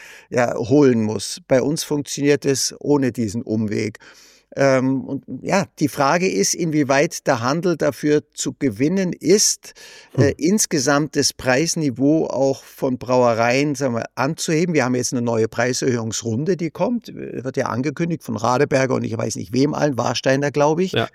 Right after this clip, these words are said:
Speaker 2: die ganzen Großen.
Speaker 1: Werden wir dann
Speaker 2: Mhm.
Speaker 1: sehen, die Großen, wo das Ganze dann letztlich landet. Ob das jetzt nur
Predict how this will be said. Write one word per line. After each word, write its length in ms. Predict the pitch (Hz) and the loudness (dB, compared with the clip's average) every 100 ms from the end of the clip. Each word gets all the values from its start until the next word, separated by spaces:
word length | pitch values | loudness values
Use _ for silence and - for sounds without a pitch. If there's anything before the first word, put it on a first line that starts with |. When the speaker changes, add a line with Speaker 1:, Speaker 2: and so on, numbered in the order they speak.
| - | -8
Speaker 2:
die 60 | 123 | -6
ganzen 260 | 104 104 101 | -4 -6 -8
Großen. 340 | 110 107 113 | -8 -6 0
Speaker 1:
Werden 140 | 143 | 2
wir 100 | 160 | 4
dann 180 | 135 131 | 2 2
Speaker 2:
Mhm. 20 | |
Speaker 1:
sehen, 240 | 123 139 156 | -2 -2 -2
die 120 | 156 | -4
Großen, 520 | 123 151 175 - 151 | -4 -4 -4 -4 -4
wo 160 | 127 151 | -2 -2
das 220 | 147 - | -4 -6
Ganze 380 | 127 135 - 139 | -6 -6 -4 -4
dann 220 | 131 117 | -4 -4
letztlich 720 | 117 120 - - 110 104 - - | -4 -4 -6 -10 -12 -12 -16 -8
landet. 720 | 113 117 143 175 208 202 - | -2 0 0 2 2 0 -4
Ob 180 | 151 - | -4 -2
das 180 | 143 - | -6 -4
jetzt 240 | 135 - | -4 -2
nur 300 | 135 131 123 | 0 0 0